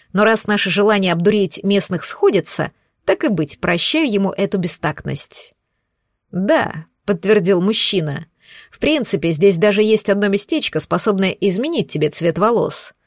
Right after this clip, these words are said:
Вот только ты никак не могла им воспользоваться, так что пускай у них закипят мозги», хохотнул он.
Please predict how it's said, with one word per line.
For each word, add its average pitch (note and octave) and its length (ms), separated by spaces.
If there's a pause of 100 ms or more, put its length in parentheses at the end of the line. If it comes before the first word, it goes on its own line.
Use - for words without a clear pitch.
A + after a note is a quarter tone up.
(180)
Вот F#3+ 220
только G#3+ 360 (140)
ты C#4 420 (280)
никак F#3 460
не F3+ 80
могла B3+ 300
им G#3+ 80
воспользоваться, D#3 800 (340)
так E4+ 140
что - 180
пускай E4+ 400
у D#4 40
них C#4 200
закипят A#3 460
мозги», F#3+ 520 (320)
хохотнул G3 720
он. E3 360